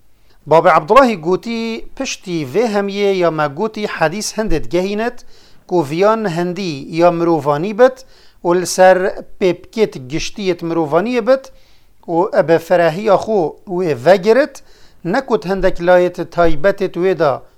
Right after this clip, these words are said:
یا کمکری بد، او ده بتا چاره بو نخوشیت خیال نفسه، و مروف دشت ول ویان خوکت، کو او تشتت جدا جدا وگرت. و بر سوا نفس خو اد خوشیت ویدا بدت.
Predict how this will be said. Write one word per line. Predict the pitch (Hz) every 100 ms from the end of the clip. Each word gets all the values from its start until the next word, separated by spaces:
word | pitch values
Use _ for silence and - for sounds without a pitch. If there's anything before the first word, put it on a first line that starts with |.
| -
یا | 165 151
کمکری | - 160 135 175 175
بد، | 160 202 202 - - - _ _ -
او | 185
ده | 156 165
بتا | 185 185
چاره | 170 175 165 165 170
بو | 147 160
نخوشیت | 151 - 143 - 208 214
خیال | - 156 165 185 175
نفسه، | 156 - 196 214 233 - - - -
و | 190
مروف | 170 175 160
دشت | 143 160 - 214 214
ول | 180 156 208 214
ویان | 147 165 175 160
خوکت، | - 151 - 208 208 - - - -
کو | 175
او | 208
تشتت | 214 240 - 196 190
جدا | 147 127 165 175
جدا | 139 165 180 139
وگرت. | 170 127 123 120 - - - - _ _ -
و | 156
بر | 156
سوا | 135 233 190 156
نفس | 139 156 214 -
خو | 180 190 214 240 - _ - -
اد | 180
خوشیت | 165 - 160 147 - 214 202 190
ویدا | 185 175 202
بدت. | 170 131 120